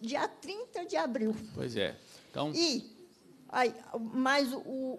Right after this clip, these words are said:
Speaker 1: o neurologista disse que ele precisa de quê?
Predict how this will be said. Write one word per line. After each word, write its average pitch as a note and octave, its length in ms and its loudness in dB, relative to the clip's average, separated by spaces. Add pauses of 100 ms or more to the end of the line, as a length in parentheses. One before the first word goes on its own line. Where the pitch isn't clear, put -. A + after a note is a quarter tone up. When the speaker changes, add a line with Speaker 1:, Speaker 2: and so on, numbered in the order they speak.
Speaker 1:
o C4 240 -4
neurologista C4+ 1040 4
disse C#4+ 500 0
que - 100 0
ele F4 140 4
precisa E4+ 580 0
de - 140 0
quê? G3 380 -2